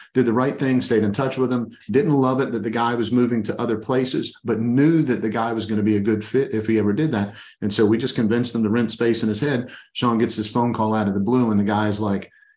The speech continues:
"Hey, you've always been there for me. You've been helpful. The information that you sent me was, was spot on. It's helped me with for sale by owners. I'd love to have lunch and see if you still have space for me in your office." And that guy is now killing it in Sean's office.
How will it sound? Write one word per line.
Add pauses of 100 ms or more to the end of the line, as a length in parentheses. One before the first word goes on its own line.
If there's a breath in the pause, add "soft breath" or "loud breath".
(120 soft breath)
"Hey,
you've
always
been
there
for
me.
You've
been
helpful.
The
information
that
you
sent
me
was,
was
spot
on.
It's
helped
me
with
for
sale
by
owners. (240 loud breath)
I'd
love
to
have
lunch
and
see
if
you
still
have
space
for
me
in
your
office." (320 loud breath)
And
that
guy
is
now
killing
it
in
Sean's
office.